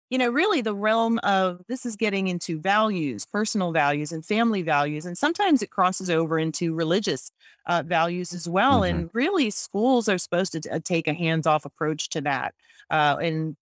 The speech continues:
Speaker 1: you know, defer to parental authority, and you're also, as an educator, supposed to act in loco parentis,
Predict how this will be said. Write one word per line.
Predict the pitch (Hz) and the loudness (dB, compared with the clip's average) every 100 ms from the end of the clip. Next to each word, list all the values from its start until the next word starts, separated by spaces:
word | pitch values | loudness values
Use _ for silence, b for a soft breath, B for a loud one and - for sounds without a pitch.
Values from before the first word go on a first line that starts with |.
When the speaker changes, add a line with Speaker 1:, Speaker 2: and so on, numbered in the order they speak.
| _ _ - | _ _ -6
Speaker 1:
you | 185 | -2
know, | 165 160 | 0 0
defer | 151 170 - 190 180 170 | -2 -6 -4 -2 0 0
to | - 170 | -2 -4
parental | - 156 156 156 151 | -2 -2 -2 -2 -4
authority, | 147 156 175 190 156 151 | -2 2 4 4 2 0
and | 156 | -2
you're | 165 | 0
also, | 185 370 - 240 190 | 0 -2 -2 0 0
as | 175 175 | 0 -4
an | 170 | -6
educator, | 202 - - 151 | -6 -6 -2 -2
supposed | 147 - 165 - | -2 -4 -4 -4
to | 156 | -2
act | 151 151 - | 0 -2 -4
in | 180 165 | -2 0
loco | 151 170 - 156 | 2 2 4 0
parentis, | - 151 226 139 - | 2 2 2 0 -6